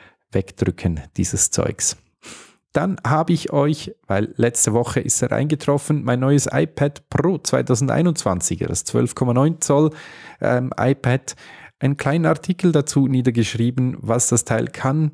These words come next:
was, wo ich, äh, interessante Möglichkeiten sehe und wofür ich es brauchen werde. Das könnt ihr in den Shownotes auf daily punkt tiktok punkt c h oder im Podcatcher eures Vertrauens nachschauen und anklicken.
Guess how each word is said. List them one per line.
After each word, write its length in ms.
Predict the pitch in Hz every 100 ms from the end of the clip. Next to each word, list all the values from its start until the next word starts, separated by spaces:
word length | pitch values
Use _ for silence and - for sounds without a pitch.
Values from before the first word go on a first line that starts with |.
| -
was, 480 | - 113 113 - 139
wo 160 | 117
ich, 320 | 117 - -
äh, 60 | 117
interessante 1120 | - - - - 117 113 - 123 131 127 120 - -
Möglichkeiten 800 | - 131 185 180 - 131 131 143
sehe 400 | 120 127 131 131
und 160 | 127 120
wofür 300 | - 156 151
ich 120 | 139
es 180 | 135 -
brauchen 540 | 120 104 185 - 117
werde. 460 | 98 101 117 143 185 _ _ _ _ _ _ _ -
Das 180 | - 107
könnt 260 | - 117 -
ihr 140 | 123
in 160 | - 123
den 160 | 139
Shownotes 480 | 135 120 117 95 98
auf 160 | 98 -
daily 240 | 123 135
punkt 260 | 139 143 -
tiktok 400 | 190 185 160 156
punkt 240 | 143 -
c 160 | - 120
h 160 | 110 113 - -
oder 220 | - 110 113
im 100 | 110
Podcatcher 600 | - 110 - 104 - 101
eures 240 | 92 98
Vertrauens 640 | - 101 - 87 92 95 -
nachschauen 600 | 85 92 - 92 87 95
und 180 | 117 123
anklicken. 720 | 107 - 92 - - -